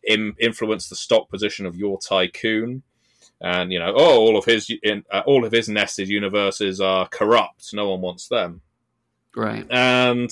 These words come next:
Speaker 1: uh, yeah, you end up becoming a rebel, uh, who seeks to bring down the organization for which you work. Uh, if it was a movie, I imagine at the end you would probably end up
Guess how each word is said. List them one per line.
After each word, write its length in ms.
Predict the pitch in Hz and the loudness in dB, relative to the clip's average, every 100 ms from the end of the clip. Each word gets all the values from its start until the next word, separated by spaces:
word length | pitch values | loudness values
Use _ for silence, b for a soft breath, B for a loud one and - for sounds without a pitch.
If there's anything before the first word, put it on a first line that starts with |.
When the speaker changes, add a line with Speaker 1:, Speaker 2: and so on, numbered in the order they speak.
| 127 | 4
Speaker 1:
uh, 200 | 120 123 | 6 6
yeah, 160 | 143 101 | 6 4
you 200 | 107 113 | 4 4
end 140 | 107 | 2
up 120 | 104 - | 0 -2
becoming 540 | - 107 98 98 98 | -2 0 0 -2 -2
a 400 | 92 95 95 92 | 0 2 4 2
rebel, 480 | 92 101 92 85 - B B B B - | 2 0 0 -4 -12 B B B B -12
uh, 600 | 90 87 87 85 85 87 - - | -6 -4 -4 -4 -6 -8 -10 -10
who 320 | 87 85 85 | -6 -6 -8
seeks 300 | - 98 - | -6 -6 -6
to 80 | 92 | -6
bring 260 | 92 92 | -4 -2
down 320 | 92 92 90 87 | -2 -2 -2 -2
the 100 | 92 | -4
organization 960 | 87 92 90 92 90 - 92 87 90 _ _ | -4 -6 -6 -4 -4 -6 -12 -14 -16 _ _
for 180 | - | -10
which 320 | 92 90 - 87 | -6 -6 -8 -12
you 140 | 82 | -10
work. 500 | 90 92 85 - - - B B 95 | -4 -4 -4 -10 -20 -20 B B -2
Uh, 160 | 95 | 0
if 180 | 131 123 | 2 2
it 80 | 127 | 2
was 140 | 120 117 | 0 0
a 60 | |
movie, 540 | 117 143 139 120 117 110 | 2 2 4 4 4 6
I 180 | 110 | 4
imagine 420 | 107 107 107 - 104 | 4 0 -2 -2 -4
at 180 | 101 92 | -4 0
the 140 | 95 | 2
end 500 | 95 95 92 92 90 | 4 4 0 -8 -10
you 300 | 82 90 92 | -12 -10 -8
would 120 | 92 - | -8 -6
probably 340 | 101 95 92 | -2 0 0
end 220 | 90 87 | 0 -2
up 180 | 87 85 | -6 -8